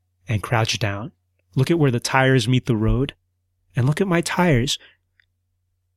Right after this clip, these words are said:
You might think that the tires are vertically,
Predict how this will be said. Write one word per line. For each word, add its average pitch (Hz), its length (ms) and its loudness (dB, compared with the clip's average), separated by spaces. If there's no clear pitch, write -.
You 127 160 0
might 147 220 2
think 190 240 -2
that 147 80 -2
the 123 100 -4
tires 131 480 2
are 117 200 0
vertically, 123 840 0